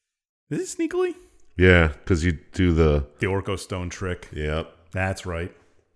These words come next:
Speaker 2: Just pickpocket 'em right out
Speaker 1: Yeah.
Speaker 2: of her boop, hand.
Speaker 1: I don't know why she kept him in a pocket like that.
Speaker 2: Yeah, I know.
Speaker 1: It's like she's
Speaker 2: Seriously.
Speaker 1: carrying a big purse with eyes in it.
Speaker 2: <laughs> From what I remember, yes.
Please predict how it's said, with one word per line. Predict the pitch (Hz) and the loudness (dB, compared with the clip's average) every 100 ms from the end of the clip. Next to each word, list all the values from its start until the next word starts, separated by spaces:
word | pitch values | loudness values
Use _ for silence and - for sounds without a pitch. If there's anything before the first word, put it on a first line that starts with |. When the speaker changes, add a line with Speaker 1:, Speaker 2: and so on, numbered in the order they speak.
| _ _ _ _ _ _ | _ _ _ _ _ _
Speaker 2:
Just | - 65 | -8 8
pickpocket | - - 87 71 71 | 10 10 8 4 2
'em | 65 | 0
right | 78 80 | 2 4
out | 76 76 | 4 4
Speaker 1:
Yeah. | 92 | 4
Speaker 2:
of | 76 | 0
her | - | 6
boop, | 415 440 415 | 8 8 4
hand. | 73 76 67 65 - - _ - | 0 0 0 -4 -10 -20 _ -8
Speaker 1:
I | |
don't | 98 | -6
know | 90 | -4
why | 90 92 | -2 -4
she | - | -4
kept | 90 95 | -8 -6
him | 90 | -6
in | 90 | -6
a | |
pocket | 90 107 104 87 | -4 -4 -4 -6
like | 82 | -6
that. | 82 92 - _ 113 | -6 -10 -12 _ 4
Speaker 2:
Yeah, | 127 73 | 6 6
I | |
know. | 95 82 | 4 2
Speaker 1:
It's | 67 | 2
like | 98 | 2
she's | 87 | 4
Speaker 2:
Seriously. | - | 4
Speaker 1:
carrying | 131 101 | 4 4
a | |
big | 123 107 | 2 4
purse | - 113 120 | 2 2 0
with | 87 | -4
eyes | 90 107 120 | -2 -2 -2
in | 139 | 0
it. | 151 | 4
Speaker 2:
<laughs> | - 214 - - 151 - 214 - 202 - 180 208 - 180 - 175 - 160 - 214 - - - - - - _ - - - - - - - - - - - | 10 12 12 10 8 8 4 2 -2 -4 -4 -4 -4 -6 -10 -14 -14 -18 -16 -14 -14 -12 -18 -16 -20 -20 _ -20 -20 -18 -14 -12 -12 -16 -20 -20 -20 0
From | 101 | 6
what | 107 | 10
I | 104 | 10
remember, | 92 90 73 | 10 8 6
yes. | 62 50 | 4 -2